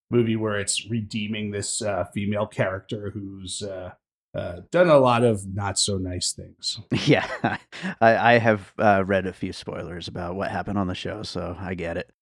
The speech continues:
Speaker 2: So I will have edited it, but, uh, Jason's problematic dog just, uh, made us pause the podcast. So next up is Marmaduke,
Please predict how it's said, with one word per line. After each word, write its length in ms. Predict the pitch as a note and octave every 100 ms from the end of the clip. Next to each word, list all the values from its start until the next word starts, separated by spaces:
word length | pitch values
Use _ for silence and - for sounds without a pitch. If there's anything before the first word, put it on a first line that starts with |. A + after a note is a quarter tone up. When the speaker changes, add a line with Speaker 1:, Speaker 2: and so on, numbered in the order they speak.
| _
Speaker 2:
So 160 | - A#2+
I 140 | C#3+
will 160 | E3 D#3+
have 120 | B2 -
edited 380 | D3 C#3+ A#2+
it, 220 | A2 A2+ A2+
but, 220 | A2+ A2+
uh, 300 | G#2+ G#2+ G#2
Jason's 580 | G#2+ B2+ - A#2+ A2 -
problematic 640 | C#3+ B2+ A#2 A#2+ A2 F2+
dog 520 | B2+ A2+ A2+ G#2 G#2
just, 340 | G2 A2+ G2+ -
uh, 140 | G#2+
made 180 | G#2 A2
us 120 | G#2+
pause 320 | - A2 G#2
the 60 | F2
podcast. 560 | - A2+ G2+ - G2 G2
So 220 | - A#2
next 340 | A2+ E3+ - E3+
up 180 | C3+ -
is 180 | C3
Marmaduke, 800 | A#2+ C3 D3 E3 D3 G#2+ G#2 G#2+